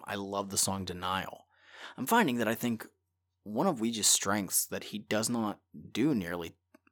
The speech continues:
nearly enough, honestly, is him singing. I love hearing him sing. His singing voice honestly reminds me a lot of Brit's. And it's,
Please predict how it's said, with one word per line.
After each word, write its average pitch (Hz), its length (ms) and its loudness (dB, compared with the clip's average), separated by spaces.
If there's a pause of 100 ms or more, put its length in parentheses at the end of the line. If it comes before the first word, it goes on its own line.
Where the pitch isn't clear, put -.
(680)
nearly 113 320 6
enough, 101 460 0
honestly, 95 460 -2
is 76 200 0
him 143 200 0
singing. - 640 -2 (1000)
I 110 60 4
love 110 440 4
hearing 107 360 2
him 98 160 -2
sing. 95 340 4
His - 640 -2 (560)
singing 151 420 0
voice 98 400 0
honestly 190 320 0
reminds 98 320 -4
me 110 60 -4
a - 20 -4
lot 110 140 -4
of - 80 -8
Brit's. - 460 -6 (1600)
And 98 640 -2 (140)
it's, - 380 0